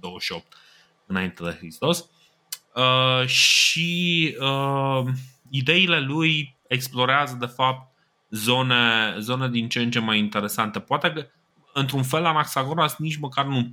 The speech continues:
pare atât de preocupat de problema mișcării sau a nemișcării lucrurilor, cât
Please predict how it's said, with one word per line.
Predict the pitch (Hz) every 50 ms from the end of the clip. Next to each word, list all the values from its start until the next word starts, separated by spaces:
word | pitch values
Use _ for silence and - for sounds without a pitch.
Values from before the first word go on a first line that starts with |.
| - _
pare | - 123 123 127 127 117 110 107 107 104 _ _ _
atât | - 107 - - 120 120 120
de | 123 123
preocupat | 117 - - 110 107 104 104 - - 101 _ - 107 107 113 107 101
de | 98 101 101
problema | 95 - - 98 95 95 98 95 107 110 104
mișcării | 101 101 95 - - - - 104 104 107 104 98 101 - - - - - - _
sau | _ - - - 101 101
a |
nemișcării | 101 107 107 110 110 104 - - - 110 101 98 95
lucrurilor, | 95 104 120 120 117 101 95 90 80 82 87 95 120 135 131 - _ _ _ _ _ _
cât | - - 131 131